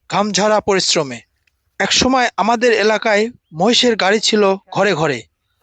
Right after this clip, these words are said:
রাস্তায় রাস্তায় দেখা যেত শত শত গাড়ি সারি।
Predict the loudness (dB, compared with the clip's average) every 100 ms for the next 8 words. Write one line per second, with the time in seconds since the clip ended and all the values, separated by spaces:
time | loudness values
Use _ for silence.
0 | -20 -20 -6 -4 -2 -2 0 2 0 0
1 | -2 0 0 0 0 0 0 -2 0 0
2 | 0 0 0 2 0 -2 -2 0 -2